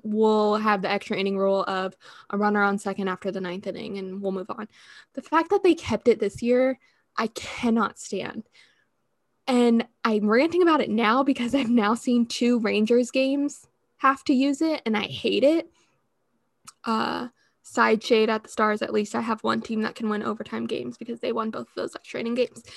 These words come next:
Anyway, it's just, it doesn't feel like it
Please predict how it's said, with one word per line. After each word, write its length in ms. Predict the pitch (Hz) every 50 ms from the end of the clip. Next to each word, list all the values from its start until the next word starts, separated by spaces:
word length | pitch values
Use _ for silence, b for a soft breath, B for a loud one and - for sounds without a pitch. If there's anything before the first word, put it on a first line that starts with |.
| B B B B B -
Anyway, 480 | 277 277 262 220 208 - - - - B B B B B B B
it's 160 | 277 277 -
just, 280 | - 330 311 - - -
it 180 | - 294 - -
doesn't 800 | 302 294 294 - 370 381 370 349 - _ _ - - - - _ _ _ _ _ _ _ _ _ _ _ _ _ _ _ _ _ _ _ _ _ _ _ _ _ _ _ _ _ _ _ _ _ _
feel 280 | - 285 262 285 285 277 -
like 160 | 269 262 -
it 120 | 226 -